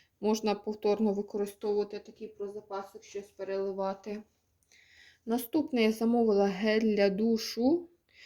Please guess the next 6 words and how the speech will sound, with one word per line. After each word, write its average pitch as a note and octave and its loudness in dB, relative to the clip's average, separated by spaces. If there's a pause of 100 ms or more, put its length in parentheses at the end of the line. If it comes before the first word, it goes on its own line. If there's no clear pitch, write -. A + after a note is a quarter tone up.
(180)
Ти B3+ 8
прекрасна, G3+ -2
об'єм A3 0
сто - -6
мілілітрів A3+ 2
з G3 2